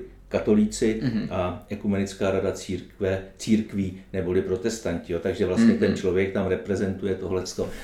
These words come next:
Speaker 1: Takže krůčky byly opatrné,
Speaker 2: Mhm.
Speaker 1: nicméně já jsem měl, eh, kliku, byl jsem tam velkolepě přijat a taky v té době naše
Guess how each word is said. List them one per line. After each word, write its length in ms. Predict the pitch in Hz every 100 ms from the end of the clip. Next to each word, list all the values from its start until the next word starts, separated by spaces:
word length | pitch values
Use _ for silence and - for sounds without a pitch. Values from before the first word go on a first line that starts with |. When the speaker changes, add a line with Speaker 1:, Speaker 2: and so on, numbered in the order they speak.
| -
Speaker 1:
Takže 220 | 95 120
krůčky 380 | 123 135 - 139
byly 200 | 110 90
opatrné, 520 | - 131 127 123 123
Speaker 2:
Mhm. 120 | 120 - - - - 107
Speaker 1:
nicméně 420 | 104 113 110 107
já 120 | 101
jsem 180 | - 110
měl, 180 | 110 98 87 - -
eh, 280 | 82 78 -
kliku, 540 | - 87 - 104 90 - - - -
byl 140 | 90
jsem 220 | - 104
tam 160 | - 90
velkolepě 560 | 85 82 98 98 - 107
přijat 600 | - 110 104 101 104 -
a 360 | 98 92 87 - - - - - - -
taky 240 | 107 107
v 80 | -
té 180 | 107 98
době 460 | 98 107 104 101 - - - _ _ _ _ - - 113
naše 420 | 101 - 104